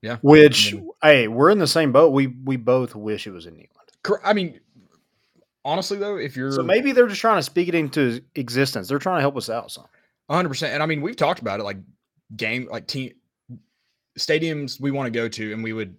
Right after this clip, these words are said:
Speaker 1: obviously like to see Tennessee play in those. So that would be, if you're a, if you're a college football fan, this is what I'm saying.
Speaker 2: Yeah.
Speaker 1: Many of the stadiums we've talked about.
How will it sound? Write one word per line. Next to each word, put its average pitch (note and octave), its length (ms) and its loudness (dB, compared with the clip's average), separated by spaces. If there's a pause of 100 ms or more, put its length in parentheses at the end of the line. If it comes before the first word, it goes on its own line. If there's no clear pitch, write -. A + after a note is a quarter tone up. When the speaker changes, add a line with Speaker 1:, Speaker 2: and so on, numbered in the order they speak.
(120)
Speaker 1:
obviously B2 440 -6 (100)
like G#2+ 220 -8
to G#2 60 -14
see G2+ 420 -12
Tennessee A2+ 340 -12
play G#2 200 -8
in F#2 80 -10
those. F2+ 340 -10 (720)
So G#2+ 400 -6 (280)
that A#2 320 -2
would A2+ 160 -8
be, G#2+ 460 -8 (2000)
if C3 140 -6
you're G3+ 200 6
a, C3+ 80 2
if C#3+ 160 -6
you're F3+ 100 4
a - 40 -4
college D3+ 200 2
football A#2+ 160 -2
fan, A2 220 -8 (1400)
this - 440 -14
is - 20 -14
what G2 80 -14
I'm - 80 -20
saying. - 220 -18 (420)
Speaker 2:
Yeah. - 180 -14
Speaker 1:
Many B2+ 240 -4
of - 20 -6
the A2 40 -6 (140)
stadiums F#2+ 160 -10
we've G2 120 -12
talked E2+ 260 -20
about. - 240 -20